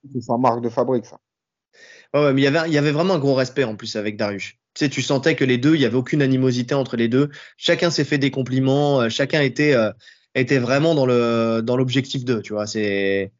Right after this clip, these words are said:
Speaker 2: il y avait, il y avait pas de souci, euh, pas de souci là-dessus. Euh, donc, euh, le combat commence.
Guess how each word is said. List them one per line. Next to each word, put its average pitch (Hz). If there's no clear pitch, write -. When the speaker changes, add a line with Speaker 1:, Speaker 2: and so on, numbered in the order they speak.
Speaker 2:
il 120
y -
avait, 113
il 135
y 123
avait 120
pas 143
de 143
souci, 135
euh, 113
pas 131
de 127
souci 127
là-dessus. 123
Euh, 185
donc, 196
euh, 117
le 131
combat 233
commence. 147